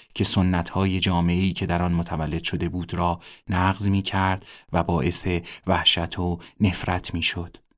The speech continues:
تئاتر زندگی عبدو را نجات نداد، بلکه شکل آن را تغییر داد تا به چیزی حیاتی تر، قابل تحمل تر و مهار شده تر تبدیل شود.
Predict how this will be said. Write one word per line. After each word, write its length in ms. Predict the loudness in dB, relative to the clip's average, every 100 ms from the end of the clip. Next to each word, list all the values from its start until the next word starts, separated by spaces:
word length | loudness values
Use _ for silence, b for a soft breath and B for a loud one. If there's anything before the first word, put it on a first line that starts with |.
| _ _ _ _
تئاتر 540 | 0 4 4 4 0 -10 B B
زندگی 560 | 0 4 6 4 4 4
عبدو 340 | 4 2 0
را 120 | 2 2
نجات 520 | 0 0 0 -2 -2
نداد، 460 | 0 0 -4 -8 _ _ _ 0
بلکه 480 | 0 0 -2 -4 -4 B
شکل 380 | B 4 2 0
آن 180 | 0 2
را 100 | 0
تغییر 520 | -2 -2 -2 -4 -8 -4
داد 340 | -4 -4 -10 _ _ -4
تا 180 | 0 0
به 120 | 0
چیزی 440 | 0 0 0 -2 -2
حیاتی 520 | -4 -2 -4 -4 -8
تر، 400 | -4 -2 -2 -6 B B B B
قابل 400 | 0 2 0 -2
تحمل 540 | -4 -4 -2 0 -2
تر 440 | -4 -4 -2 -2 -6 B B B
و 100 | -2
مهار 380 | 0 0 0 0
شده 300 | 0 -2 -4
تر 240 | -4 -4 -4
تبدیل 480 | -4 -8 -6 -6
شود. 420 | -4 -4 -6 -10